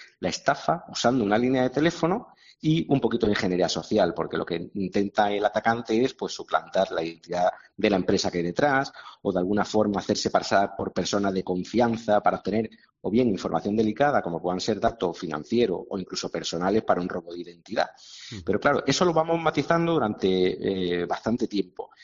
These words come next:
Speaker 1: ¿Qué ocurre? Que esto se puede relacionar mucho con un tipo de ataque que se llama fraude del ceo, que precisamente intentaba, mediante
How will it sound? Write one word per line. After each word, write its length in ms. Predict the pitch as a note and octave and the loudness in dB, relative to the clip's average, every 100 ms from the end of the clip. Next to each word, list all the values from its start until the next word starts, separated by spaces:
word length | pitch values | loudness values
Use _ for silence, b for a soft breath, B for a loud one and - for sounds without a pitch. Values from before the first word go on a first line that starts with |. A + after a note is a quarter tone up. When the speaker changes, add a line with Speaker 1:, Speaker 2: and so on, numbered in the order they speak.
| B _ | B _
Speaker 1:
¿Qué 80 | C#3+ | -2
ocurre? 440 | C#3 F3 - - - B - | 0 0 -2 -4 -10 B -20
Que 300 | - A2 G2+ G2+ | 0 2 4 2
esto 200 | C3+ C#3+ | 0 0
se 140 | C#3+ | 0
puede 160 | - C#3+ | 2 2
relacionar 380 | C#3+ C3+ C#3+ C3+ | 2 0 2 2
mucho 420 | D#3+ D3+ - D#3 | 0 0 0 0
con 160 | - G2 | 0 0
un 300 | G2+ A2+ - | 0 -2 -2
tipo 280 | C#3 C#3 | -2 2
de 120 | B2 A2+ | 2 2
ataque 480 | G#2+ D#3 - C3+ | 2 0 0 -2
que 100 | C3 | -4
se 60 | A2+ | -2
llama 180 | G2 G2+ | 0 0
fraude 440 | - A2+ A2+ A2 | 2 2 4 4
del 180 | G2+ G2+ | 2 2
ceo, 480 | F#2+ - D2+ D#2+ - | 0 0 0 -2 -6
que 120 | - | -10
precisamente 640 | - - - A2 B2 B2+ C3 | -10 -10 -4 -2 0 0 -2
intentaba, 500 | G2+ E2+ E2+ G2+ G#2 | -4 -2 0 2 2
mediante 840 | E2+ E2 D#2+ E2 - D#2+ E2 E2 | 0 -2 -2 -4 -4 -2 0 -4